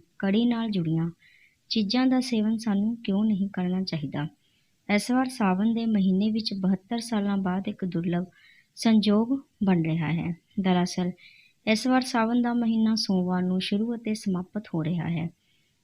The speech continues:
ਅਤੇ ਸਾਵਣ ਸੋਮਵਾਰ ਨੂੰ ਵਰਤ ਰੱਖਿਆ ਜਾਵੇਗਾ। ਸਾਵਣ ਮਹੀਨੇ ਵਿੱਚ ਕੁਝ ਚੀਜ਼ਾਂ ਦੇ ਸੇਵਨ 'ਤੇ ਸਖਤ ਮਨਾਹੀ ਹੁੰਦੀ ਹੈ। ਧਾਰਮਿਕ ਗ੍ਰੰਥਾਂ ਵਿੱਚ ਸਾਵਣ ਮਹੀਨੇ ਵਿੱਚ ਦਹੀਂ ਨਾਲ ਸੰਬੰਧਿਤ ਚੀਜ਼ਾਂ ਜਿਵੇਂ ਦਹੀਂ, ਰਾਇਤਾ, ਲੱਸੀ ਆਦਿ ਦਾ ਸੇਵਨ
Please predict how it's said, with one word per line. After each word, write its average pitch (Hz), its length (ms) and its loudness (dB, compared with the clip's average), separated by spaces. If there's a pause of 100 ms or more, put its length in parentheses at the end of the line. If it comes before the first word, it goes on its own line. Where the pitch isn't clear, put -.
(100)
ਅਤੇ 269 200 4
ਸਾਵਣ 233 420 2
ਸੋਮਵਾਰ 240 460 0
ਨੂੰ 240 180 -2
ਵਰਤ 214 260 -2
ਰੱਖਿਆ 233 320 -2
ਜਾਵੇਗਾ। 196 560 0 (180)
ਸਾਵਣ 220 500 0
ਮਹੀਨੇ 202 420 2
ਵਿੱਚ 226 180 -6
ਕੁਝ 226 260 -6
ਚੀਜ਼ਾਂ 185 460 -2 (680)
ਦੇ 254 140 6
ਸੇਵਨ 226 400 2
'ਤੇ 233 180 -2
ਸਖਤ 254 340 -6
ਮਨਾਹੀ 208 420 4
ਹੁੰਦੀ 160 440 -2
ਹੈ। 165 120 -4 (480)
ਧਾਰਮਿਕ 247 340 4
ਗ੍ਰੰਥਾਂ 247 420 0
ਵਿੱਚ 247 200 -2
ਸਾਵਣ 220 400 2
ਮਹੀਨੇ 226 400 2
ਵਿੱਚ 220 240 -2
ਦਹੀਂ 202 360 0
ਨਾਲ 226 200 -2
ਸੰਬੰਧਿਤ 175 520 -2 (500)
ਚੀਜ਼ਾਂ 226 380 2
ਜਿਵੇਂ 233 320 0
ਦਹੀਂ, 180 440 0 (200)
ਰਾਇਤਾ, 185 460 0 (520)
ਲੱਸੀ 240 340 2
ਆਦਿ 226 280 2
ਦਾ 240 160 2
ਸੇਵਨ 175 440 0